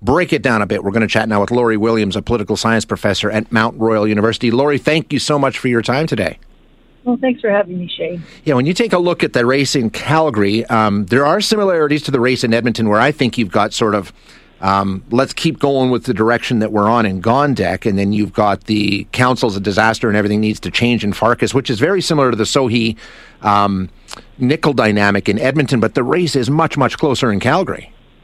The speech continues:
Speaker 2: Right, uh, and I think it's, it's because we've got people that are, I think in many people's eyes, viewed as, as quite similar in terms of, uh, experience on council. They've both been on council for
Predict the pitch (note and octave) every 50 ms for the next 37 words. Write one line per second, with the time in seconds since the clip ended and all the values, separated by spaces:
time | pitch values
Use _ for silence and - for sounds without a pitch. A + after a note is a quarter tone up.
0 | _ _ _ _ - - - - - - - - - - B3 C#4 C#4 B3+ A#3+ A#3
1 | A#3 - - A#3 A#3 A#3 A#3 A#3 A#3 - B3+ A3+ A#3 B3 A3 - B3+ B3+ G3+ A3+
2 | A3 F#3 - - - A3+ G#3+ - - - - G#3 F#3 - G3+ G3+ F#3+ F3 D#3+ D#3+
3 | E3+ - F#3+ F#3 G#3 G3 F3 - G#3 G3+ F#3+ F3+ F3 E3 - _ _ _ - -
4 | - _ - A#3 G3+ F#3 G#3 G3+ G#3 G#3 G3+ G3 F#3 E3 E3+ - - G#3 - B3+
5 | A#3+ G3 A3+ G#3 G3+ G3+ G#3 G#3 G#3 E3+ - G3+ G3+ - F3 F3 F3 - F3 F3
6 | E3+ E3 E3 C#3+ C#3+ - F#3 F#3+ F#3+ F#3 F#3 E3+ E3 E3 E3+ D3+ - - - F3
7 | F3+ E3 - G#3+ G3+ F3+ F3 - - A#3+ A#3 A#3+ A#3 A3 G#3+ G3 - F#3 G3 F#3+
8 | D3+ E3 - E3 - - F3+ F3 F3 E3 D#3+ - - - - A3 A3 A3 G#3+ G#3+
9 | G3+ - - F#3+ F#3 F#3+ - - F3 E3+ F3+ F3 E3+ - F3+ F3 E3+ F3 E3+ F#3
10 | F#3 F3+ F3 - G3 G3 G3 F#3 F3+ F3+ - E3+ E3+ E3 - - D3+ D3+ D#3+ F3